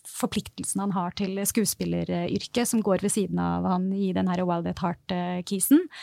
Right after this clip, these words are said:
Eh, de de ender jo opp med å kline, de,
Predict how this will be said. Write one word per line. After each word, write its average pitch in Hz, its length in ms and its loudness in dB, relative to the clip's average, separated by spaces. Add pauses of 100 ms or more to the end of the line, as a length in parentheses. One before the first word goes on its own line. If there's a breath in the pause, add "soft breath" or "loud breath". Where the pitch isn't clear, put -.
(600 loud breath)
Eh, 214 720 0 (920)
de 240 200 0 (840)
de 240 160 4
ender 247 240 8
jo 269 60 4
opp - 100 -6
med 285 100 8
å - 60 -12
kline, 254 640 2
de, 381 100 4